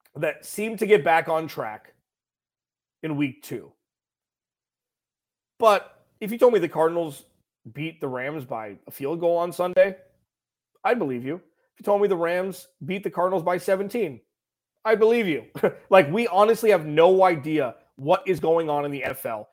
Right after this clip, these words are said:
Nineteen teams of the thirty-two are one and one. That's bonkers. And a lot of this is set up by week one with the weirdness,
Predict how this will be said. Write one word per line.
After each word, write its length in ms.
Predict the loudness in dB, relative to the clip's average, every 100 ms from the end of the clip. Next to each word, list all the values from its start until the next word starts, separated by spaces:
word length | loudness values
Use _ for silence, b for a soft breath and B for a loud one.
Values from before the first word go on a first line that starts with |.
| -12
Nineteen 680 | -4 -4 -4 -8 -14 -10 -10 -10 -12
teams 360 | -8 -8 -6 -6
of 100 | -6
the 80 |
thirty-two 480 | -2 -2 -2 -2 0
are 60 | 0
one 220 | 0 -4
and 120 | -6
one. 140 | -12 -14 _ b b b _ _ _ _ _ _ -2
That's 180 | -2
bonkers. 640 | 0 4 4 2 -8 -20 -20 _ _ _ _ _ _ _ 2
And 80 | 4
a 40 |
lot 220 | 8 8 6
of 60 |
this 200 | 4 2
is 100 | 0
set 180 | 2 4
up 120 | 4
by 140 | 2 -4
week 240 | -8 0
one 360 | 6 6 6 0
with 160 | -2
the 80 | -4
weirdness, 640 | -2 0 0 -2 -4 -6